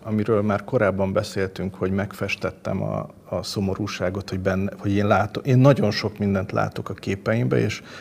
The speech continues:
sok olyan dolog van, ami, amivel én nem szeretnék együtt élni. Más-,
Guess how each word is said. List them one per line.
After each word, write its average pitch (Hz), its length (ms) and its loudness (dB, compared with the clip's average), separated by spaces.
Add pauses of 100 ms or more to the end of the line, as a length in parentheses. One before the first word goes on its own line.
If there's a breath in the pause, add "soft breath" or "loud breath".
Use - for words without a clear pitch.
sok 143 280 4
olyan 101 220 4
dolog 95 320 2
van, 101 180 2
ami, 104 360 2 (960)
amivel 117 360 4
én 143 80 4
nem 147 140 2
szeretnék 92 560 -2
együtt 104 400 -4
élni. 95 240 0
Más-, 123 380 2